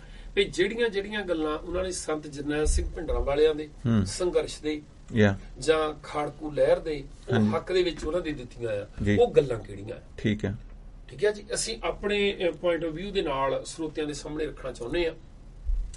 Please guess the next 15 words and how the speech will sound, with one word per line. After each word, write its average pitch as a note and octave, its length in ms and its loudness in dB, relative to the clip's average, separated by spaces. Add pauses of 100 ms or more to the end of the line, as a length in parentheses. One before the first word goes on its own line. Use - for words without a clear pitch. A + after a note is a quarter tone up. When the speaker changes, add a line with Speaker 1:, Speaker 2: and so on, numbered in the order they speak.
(160)
Speaker 1:
ਅਸੀਂ G#3 300 0
ਇਹ G#3 60 0
ਚਾਹੁੰਦੇ D3+ 380 0
ਆ C3+ 80 -4 (520)
ਵੀ G#3 80 0
ਕੋਈ G3+ 580 2
ਉਹਨਾਂ G3+ 180 -2
ਦਾ F#3+ 120 2
ਵਿਦਵਾਨ, C#3 580 0
ਕੋਈ D#3 220 0
ਸਕਾਲਰ, C3 480 -4
ਕੋਈ D#3+ 260 -2
ਸਪੋਰਟਰ - 420 -6
ਉਹਨਾਂ D3+ 300 -2
ਦਾ C3+ 240 -4